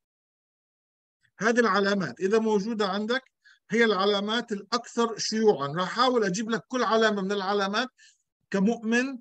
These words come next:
آه، آه، في آية من كتاب المقدس حتى أنت تفهم بالضبط شو اللي بيحصل معك. العلامة الأولى وهي علامة مهمة جدًا. المؤمن، المؤمن الذي يسقط تحت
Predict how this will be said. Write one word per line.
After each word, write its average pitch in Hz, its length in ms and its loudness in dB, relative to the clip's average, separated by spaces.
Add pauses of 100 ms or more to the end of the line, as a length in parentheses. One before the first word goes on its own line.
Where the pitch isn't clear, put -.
(360)
آه، 175 260 0
آه، 165 280 0
في 208 400 2
آية 233 180 6
من 214 180 -2
كتاب 220 340 0
المقدس 220 600 -2
حتى 185 340 -8
أنت 196 440 -2 (120)
تفهم 262 520 -2 (340)
بالضبط 208 640 2 (180)
شو 220 200 -6
اللي 214 100 -4
بيحصل 196 720 0
معك. - 340 -10
العلامة 247 460 2
الأولى 226 400 0
وهي 208 180 2
علامة 202 440 -2
مهمة 190 380 -4
جدًا. - 240 -14 (680)
المؤمن، 220 800 0 (320)
المؤمن 226 880 2
الذي 208 560 0
يسقط 226 480 0
تحت - 280 -6